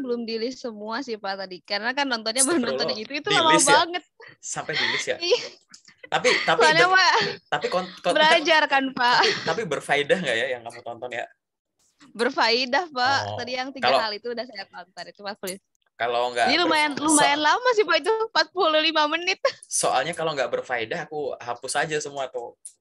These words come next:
Speaker 2: konten.
Speaker 1: Oh, jangan, Pak, berfaedah, berfaedah. Jadi kayak nyicil-nyicil gitu buat nge-update, eh,
Speaker 2: Iya.
Speaker 1: nge-improve li-, yang LinkedIn juga tadi.
Speaker 2: Hmm, oh iya.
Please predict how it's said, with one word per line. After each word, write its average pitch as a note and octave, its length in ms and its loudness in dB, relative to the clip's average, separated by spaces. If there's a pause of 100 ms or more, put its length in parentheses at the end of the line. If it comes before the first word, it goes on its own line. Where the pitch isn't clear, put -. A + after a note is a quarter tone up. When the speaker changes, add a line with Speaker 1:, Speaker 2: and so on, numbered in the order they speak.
(120)
Speaker 2:
konten. B2 400 -10
Speaker 1:
Oh, D4 400 -6 (480)
jangan, A#3 400 -4
Pak, A3 320 0
berfaedah, A3+ 400 -2
berfaedah. F#3+ 480 -8 (240)
Jadi F#3+ 160 -8
kayak A3+ 240 -2
nyicil-nyicil A3+ 720 -6
gitu G#3 240 -8
buat G3 160 -2 (160)
nge-update, F3+ 640 -4
eh, - 240 -10
Speaker 2:
Iya. F3+ 260 -2 (140)
Speaker 1:
nge-improve G#3 560 -10
li-, G3 240 -6 (320)
yang F#3 80 -8 (160)
LinkedIn G3+ 400 -6
juga E3+ 320 -4
tadi. D#3+ 320 -10 (400)
Speaker 2:
Hmm, A2+ 240 -20
oh C3+ 80 -8
iya. A2 320 -4